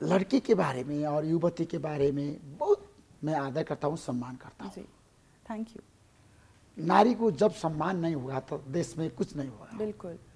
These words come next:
Speaker 2: बिल्कुल सही बोल रहे हैं।
Speaker 1: नेपाल भारत संबंध में एक सोच चिंतन तय है,
Speaker 2: हम्म, हम्म।
Speaker 1: दृष्टिकोण। ऐसे प्रतियोगिता में भाग लेने के लिए नेपाली नारी सुरक्षित है?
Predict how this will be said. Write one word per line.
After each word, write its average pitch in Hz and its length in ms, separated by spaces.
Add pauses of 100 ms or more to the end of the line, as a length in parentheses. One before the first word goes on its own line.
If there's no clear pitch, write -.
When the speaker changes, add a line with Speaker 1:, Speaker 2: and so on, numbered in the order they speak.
(120)
Speaker 2:
बिल्कुल 202 280
सही 180 200
बोल - 160
रहे - 100
हैं। - 100
Speaker 1:
नेपाल 165 280
भारत 135 180
संबंध 147 320
में 156 180
एक 165 240 (260)
सोच 214 300
चिंतन 127 300
तय 131 120
है, 127 280 (120)
Speaker 2:
हम्म, 208 100
हम्म। 185 160 (220)
Speaker 1:
दृष्टिकोण। 143 420 (1200)
ऐसे 254 360
प्रतियोगिता 233 720
में 226 440
भाग 185 220
लेने 196 260
के 185 120
लिए 175 300 (420)
नेपाली 208 500
नारी 190 320
सुरक्षित 233 500
है? 214 220